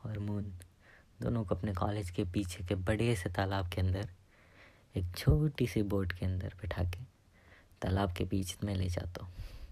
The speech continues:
और फिर दोनों को पूछता हूँ, "क्या तुम दोनों का मुंह क्यों लटका हुआ है? देखो, तुम दोनों मेरे बेस्ट फ्रेंड हो, इसीलिए तुम दोनों ही मेरी सेम प्रायोरिटी हो।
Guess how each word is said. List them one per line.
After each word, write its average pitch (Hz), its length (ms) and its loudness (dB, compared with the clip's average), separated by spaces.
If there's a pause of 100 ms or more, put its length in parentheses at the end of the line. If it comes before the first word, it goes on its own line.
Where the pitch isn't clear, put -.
(1500)
और 104 80 2
फिर 110 200 6
दोनों 117 280 6
को 113 120 4
पूछता 101 360 0
हूँ, 101 200 -4 (380)
"क्या 107 200 -2
तुम 104 160 2
दोनों 107 260 2
का 104 120 0
मुंह 104 220 0
क्यों 98 180 0
लटका 95 300 0
हुआ 90 180 2
है? - 80 -8 (1040)
देखो, 101 300 2 (560)
तुम 101 220 0
दोनों 98 480 2
मेरे 101 240 0
बेस्ट 92 300 2
फ्रेंड 92 240 2
हो, 92 200 2 (600)
इसीलिए 104 340 2
तुम 127 220 0
दोनों 131 260 6
ही 131 120 2
मेरी 110 240 2
सेम 98 280 0
प्रायोरिटी 92 480 2
हो। - 120 -10